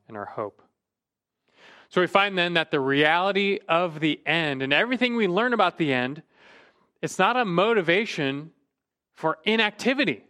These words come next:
The conclusion is not like, "Just go sit in a monastery in the desert, just wait for the end," to just, you know, escape the world and just wait. No, the days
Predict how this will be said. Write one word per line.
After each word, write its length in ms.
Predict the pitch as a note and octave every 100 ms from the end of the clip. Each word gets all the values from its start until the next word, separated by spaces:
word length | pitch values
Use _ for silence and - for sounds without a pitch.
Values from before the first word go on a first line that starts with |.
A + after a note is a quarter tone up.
| _ _ _ _ _ _ _ _ _ _ _
The 100 | F3
conclusion 520 | G3 F#3 C#4+ C#4 G3
is 100 | E3+
not 220 | G3 G3
like, 180 | F3+ F3
"Just 180 | - -
go 140 | F3+
sit 200 | D#3 G#3+
in 60 | G3+
a 60 | D#3
monastery 560 | D3+ F3 E3+ - F#3+
in 60 | D#3+
the 80 | B2
desert, 380 | D3 F3+ D3
just 220 | B2+ C3+ A#2+
wait 520 | G#2+ B2+ D#3 E3 -
for 160 | E3
the 160 | C#3 C#3+
end," 320 | F3 A2 - _ _ _ _ _ -
to 100 | B2+
just, 240 | A#2+ -
you 400 | A2+ - D#3 B2
know, 100 | A2
escape 540 | G2+ - - D#3 D#3
the 80 | C#3+
world 340 | B2 C#3 C#3+ B2+
and 100 | A2+
just 200 | G#2+ A2
wait. 500 | G#2+ F3 D#3 - - _ _ _ _ _
No, 260 | D3+ A#3+ - _ _ - - _ _ -
the 100 | B2+
days 720 | D#3+ G#3+ A#3 A3+ E3+ -